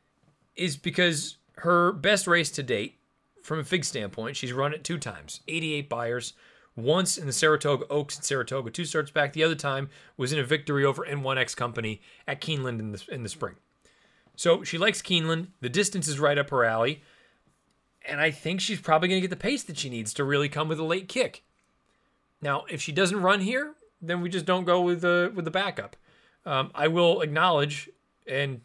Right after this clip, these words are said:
this goes back to what I said at the top, the idea of not being afraid of being wrong. Um,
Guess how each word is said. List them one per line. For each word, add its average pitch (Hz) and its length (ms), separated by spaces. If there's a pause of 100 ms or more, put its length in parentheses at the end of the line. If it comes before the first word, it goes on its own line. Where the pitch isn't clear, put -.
(100)
this 123 140
goes 123 160
back 143 260
to 151 80
what 139 100
I 127 60
said 135 300
at 151 120
the - 80
top, 170 400
the 127 100
idea 127 300
of 131 320 (340)
not 151 240
being 160 240
afraid 156 420
of 139 120
being 151 220
wrong. 147 380 (540)
Um, 135 380